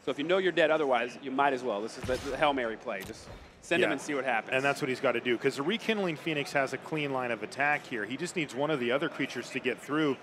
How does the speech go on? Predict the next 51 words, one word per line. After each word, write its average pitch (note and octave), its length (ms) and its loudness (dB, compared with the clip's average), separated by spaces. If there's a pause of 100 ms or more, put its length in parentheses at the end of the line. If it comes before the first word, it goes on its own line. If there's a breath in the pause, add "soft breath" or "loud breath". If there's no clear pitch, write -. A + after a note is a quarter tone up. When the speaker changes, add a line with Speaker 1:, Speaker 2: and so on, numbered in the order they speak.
(420 loud breath)
Speaker 2:
and B2 180 0
then F#3 180 2
he G#3 140 2
would F#3+ 280 4
win A3 340 4
off D3 240 0
of E3 60 2
that C#3+ 200 2
lightning E3 360 0
strike, B2 340 2 (140)
but A#2+ 180 0 (560)
Savitz D#3 200 -2
is - 160 -8
having C3+ 380 0
none D3+ 180 4
of C#3 120 2
it. A2+ 140 2
He's C#3 220 -2
gonna C#3 160 0
put C#3 200 0
up A#2 160 2 (240)
blockers B2+ 420 2
on A2+ 140 -2
everything B2 460 0 (100)
here. F#2 260 -6 (1600)
Speaker 1:
Yeah, C#3 320 6 (300)
uh, E3 60 -8 (260)
knowing G3+ 260 2
your, F#3 120 2 (120)
your D#3+ 100 -6
opponent's D#3+ 300 -2
deck B2+ 220 2
list D3 220 -2
with B2 160 -8
one C3 220 0
card C3 220 2
in B2 60 -4
hand, C3 320 0
you A#2+ 60 -8
can A#2 100 -10
pretty D3+ 180 -6
much C#3 220 -4
deduce B2+ 380 -6 (160)
what C#3 240 0
the C3 60 -4
worst A#2+ 360 -2
thing C3 140 -8
that A#2 160 -8
could B2 100 -8
happen A#2 300 -2
is. A#2+ 340 -6